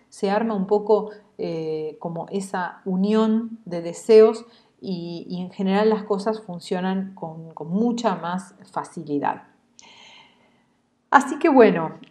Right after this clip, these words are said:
en resumen, les recomiendo ir paso a paso y hacer estas, estas tres etapas, cada una con sus tiempos, sin perder la paciencia y entender esto de que estamos,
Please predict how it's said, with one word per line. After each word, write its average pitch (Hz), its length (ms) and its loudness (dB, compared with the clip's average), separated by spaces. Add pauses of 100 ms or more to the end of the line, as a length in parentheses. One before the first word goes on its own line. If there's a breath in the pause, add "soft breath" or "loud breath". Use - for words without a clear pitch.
en 247 160 0
resumen, 190 540 0 (1500 loud breath)
les 190 140 -2
recomiendo 202 360 2
ir 202 160 4
paso 185 280 4
a 160 100 2
paso 262 640 4
y 170 120 -6
hacer 190 280 2
estas, 185 560 -4
estas - 440 -14
tres 226 280 0
etapas, 214 520 2 (580 soft breath)
cada 247 260 4
una 214 240 2
con 170 180 -6
sus - 240 -18
tiempos, 208 580 -2 (260 soft breath)
sin 262 400 2
perder 190 320 0
la 196 160 2
paciencia 190 800 -4 (360 loud breath)
y 285 300 -4
entender 285 880 0
esto 269 380 -2
de 190 160 -2
que 202 100 -6
estamos, 269 760 0